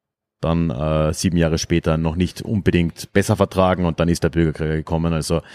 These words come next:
das war schon etwas, was dann immer wieder aufgeflammt ist und was wir hier das erste Mal in der Form eben auch gesehen haben. Aber ich glaub, den Ausblick sparen wir uns mit Blick auf die Länge dieser Folge, denn man kann ja auch nochmal in unsere Austrofaschismus-Episode reinhören, da haben wir das ja auch nochmal dargelegt, wie das dann alles folgt, ne?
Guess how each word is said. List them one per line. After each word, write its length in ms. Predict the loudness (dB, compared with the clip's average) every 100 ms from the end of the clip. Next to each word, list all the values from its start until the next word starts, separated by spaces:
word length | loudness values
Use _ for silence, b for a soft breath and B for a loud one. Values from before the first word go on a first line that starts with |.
| B B B
das 140 | 0
war 160 | 2 2
schon 160 | 2
etwas, 320 | 2 0 -2
was 240 | 0 -2 0
dann 360 | 0 0 -2 -4 -8 0
immer 220 | 2 4
wieder 120 | 4
aufgeflammt 600 | 2 2 0 2 0 2
ist 220 | 0 0
und 420 | -2 -4 -4 -10 -6
was 160 | -4 -2
wir 60 |
hier 120 | 0
das 120 | 0 0
erste 280 | -4 -2
Mal 180 | -2 -2
in 120 | -2
der 180 | -2 -2
Form 480 | -4 -6 -6 -6 -12 _ -12
eben 200 | -6 -4
auch 120 | -4
gesehen 260 | 0 2
haben. 220 | 4 2 -2 B B B B B _ _ _
Aber 100 | 0
ich 40 | 2
glaub, 100 | 2
den 100 | 2
Ausblick 420 | 2 2 2 -2
sparen 280 | 2 2 4
wir 120 | 4
uns 340 | 2 0 0
mit 200 | 0 -2
Blick 160 | -2 -2
auf 100 | 0
die 80 | 0
Länge 220 | 2 2
dieser 180 | 2 2
Folge, 400 | 2 2 4 0
denn 120 | 0
man 100 | -2
kann 140 | 0
ja 80 | 2
auch 100 | 2
nochmal 220 | 2 2
in 100 | 2
unsere 220 | 0 -2 0
Austrofaschismus-Episode 1400 | 0 -2 -6 -4 -4 -2 -2 -4 -8 -8 -4 -2 0
reinhören, 400 | 2 2 4 4
da 80 | 4
haben 60 | 2
wir 80 | 0
das 100 | -2
ja 80 |
auch 200 | -4 -2
nochmal 200 | 0 0
dargelegt, 400 | 2 4 4 0
wie 80 | 0
das 140 | 0 0
dann 100 | 0
alles 160 | -2
folgt, 380 | 2 2 2 -2
ne? 160 | -4